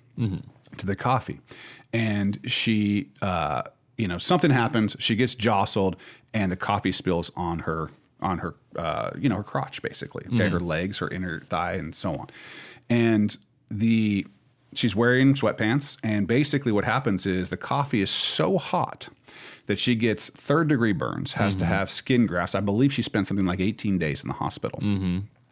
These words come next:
Speaker 2: We're not talking about a, a little owie here.
Speaker 1: Mm-hmm.
Speaker 2: Um,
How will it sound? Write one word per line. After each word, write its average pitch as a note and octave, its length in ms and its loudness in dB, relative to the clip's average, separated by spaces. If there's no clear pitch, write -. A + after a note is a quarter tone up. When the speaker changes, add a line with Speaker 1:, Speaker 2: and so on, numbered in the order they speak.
Speaker 2:
We're B2+ 100 4
not B2 180 2
talking A2 300 2
about F2 320 -2
a, F2 280 0
a G2 100 -2
little F#2 300 -2
owie F2 320 0
here. - 300 -8
Speaker 1:
Mm-hmm. G2 340 0
Speaker 2:
Um, E2 460 -2